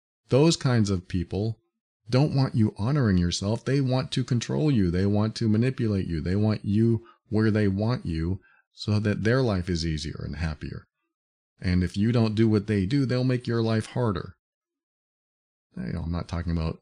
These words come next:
every dysfunctional person or every toxic person, but that's usually what happens. When you have a dysfunctional, toxic person in your life,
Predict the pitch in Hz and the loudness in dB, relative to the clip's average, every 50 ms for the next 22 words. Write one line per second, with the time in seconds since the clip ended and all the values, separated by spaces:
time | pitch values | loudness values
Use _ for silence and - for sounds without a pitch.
0 | _ 107 101 101 98 95 87 85 85 - - - 101 90 87 - 92 85 - - | _ -4 -4 0 0 0 0 0 -4 -6 -6 -4 -4 -4 -2 -2 -4 -4 -4 -6
1 | 87 87 - 101 95 104 113 120 - - 92 90 - - 85 - 87 87 82 98 | -6 -4 -4 -2 -2 0 0 0 0 -2 -4 -6 -6 -8 -10 -8 -8 -6 -4 -4
2 | 92 87 92 98 95 104 110 117 117 117 117 110 101 98 - _ - - _ _ | -6 -6 -6 -8 -4 -2 -2 -2 0 0 0 0 0 0 -2 _ -18 -20 _ _
3 | _ _ _ _ _ 107 82 78 95 90 85 - - - 95 95 - _ _ _ | _ _ _ _ _ -6 -2 -2 -2 -2 -2 -6 -8 -10 -10 -12 -16 _ _ _
4 | _ _ _ _ _ 101 101 95 110 107 101 87 - - - _ _ _ _ _ | _ _ _ _ _ 2 4 4 4 4 2 0 -2 -6 -16 _ _ _ _ _
5 | - 117 - - - 117 117 - - 107 101 98 - 107 104 - - 104 - - | -6 -4 -4 -2 0 0 0 0 0 -2 -2 -2 -2 -4 -4 -4 -6 -10 -10 -4
6 | - 117 104 - 101 98 104 101 90 90 95 104 120 123 110 98 92 - | -4 -2 0 2 2 2 2 2 2 0 0 0 0 0 0 0 -2 -2